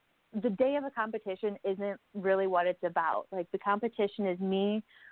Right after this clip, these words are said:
versus me versus the six inches between my ears day in and day out. And keeping that in a good place, keeping that on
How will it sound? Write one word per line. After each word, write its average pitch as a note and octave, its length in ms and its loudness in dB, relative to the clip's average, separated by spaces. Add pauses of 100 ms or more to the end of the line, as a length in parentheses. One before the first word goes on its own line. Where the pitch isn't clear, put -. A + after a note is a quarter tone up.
(120)
versus G#3+ 340 2
me G3+ 340 0
versus F#3+ 360 0
the F3+ 180 -4
six G3+ 220 -2
inches G3+ 440 0
between G3+ 360 -4
my F3+ 240 -2
ears F#3 340 2 (500)
day G#3 320 4
in G3 60 -10
and F#3+ 180 -10
day F3+ 220 -4
out. E3 320 -6 (840)
And F3+ 480 -6 (180)
keeping G#3+ 280 2
that F#3+ 220 2
in G3 60 -6
a F#3 40 -8
good F#3 180 -4
place, F3+ 220 -4 (120)
keeping G#3 300 -6
that F#3 300 0 (640)
on F#3 340 0